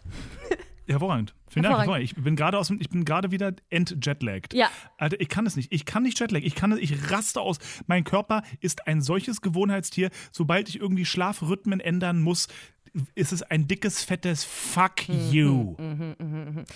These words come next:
Speaker 1: Unfassbar.
Speaker 2: Ja, ich habe so wenig Mitleid, aber
Speaker 1: <laughs>
Speaker 2: <laughs> ich lebe seit sechsunddreißig Jahren so. Aber der Grund für den, äh, Jetlag ist natürlich pornöserweise, dass Herr und Frau Zander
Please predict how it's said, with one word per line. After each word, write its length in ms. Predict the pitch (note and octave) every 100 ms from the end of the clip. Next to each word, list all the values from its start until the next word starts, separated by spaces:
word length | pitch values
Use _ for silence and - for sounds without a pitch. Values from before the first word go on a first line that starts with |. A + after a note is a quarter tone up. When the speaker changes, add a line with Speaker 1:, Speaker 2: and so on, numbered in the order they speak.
| - -
Speaker 1:
Unfassbar. 680 | B3+ A#3 - G2+ - F2 - -
Speaker 2:
Ja, 40 | B3
ich 100 | G3+
habe 180 | A3 G#3
so 300 | F#3 D4 D#4
wenig 240 | G3 F#3+
Mitleid, 340 | A3+ - F3 -
aber 340 | G3+ G3 F3+ - - - - -
Speaker 1:
<laughs> 360 | G3+ F3+ A3+ - - - - -
Speaker 2:
<laughs> 1000 | A3+ F#3+ F#3+ D3+ A#3 A3 B3 G#3+ - -
ich 160 | G#3+ G3
lebe 220 | G#3+ G#3
seit 140 | F#3 G3+
sechsunddreißig 440 | G3+ G#3+ F3 E3+
Jahren 200 | F3 D#3+
so. 100 | D#3 - - A#3 -
Aber 460 | - A#3+ A#3+ A3+ G#3+
der 180 | F#3+ F#3+
Grund 720 | F3 G3+ G4 D4+ A3 C4+ - -
für 440 | - A#3 G#3+ G3+
den, 420 | F3+ F#3+ F#3 F#3 -
äh, 200 | F3 E3+
Jetlag 440 | G3 G3 D#3 E3+
ist 160 | - F3
natürlich 560 | D#3+ - D3+ D3 - - _ _ -
pornöserweise, 880 | F#3+ F3+ E3 D#3 D3+ D3 C#3+ D#3+ A3 _ -
dass 420 | D#3+ - - -
Herr 200 | E3 D#3
und 100 | D#3
Frau 180 | - D3+
Zander 640 | - - C#3 C#3 C3 B3